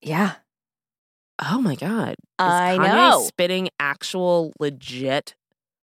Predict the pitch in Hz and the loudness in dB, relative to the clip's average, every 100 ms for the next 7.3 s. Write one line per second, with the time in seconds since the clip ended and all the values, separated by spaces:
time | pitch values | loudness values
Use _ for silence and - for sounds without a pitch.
0 | _ _ _ 143 127 - _ _ _ - | _ _ _ -4 -4 -6 _ _ _ -10
1 | - - _ _ _ _ _ - 190 220 | -10 -14 _ _ _ _ _ -4 -4 -6
2 | - 277 339 359 - 285 320 339 262 180 | -8 -8 -8 -10 -6 -2 0 2 0 2
3 | 147 143 196 247 - 262 208 202 127 - | 0 0 -2 -2 0 0 2 -2 -4 -4
4 | 165 180 - - 170 170 151 147 - 139 | -4 -2 -6 -2 0 0 -2 -4 -6 -6
5 | 233 - 339 - 440 427 240 359 403 427 | -6 0 2 4 2 2 2 2 2 2
6 | 285 453 440 - 659 - - - - 784 | 2 0 -2 -2 -2 -2 -8 -10 -4 -4
7 | _ - 494 | _ -10 -10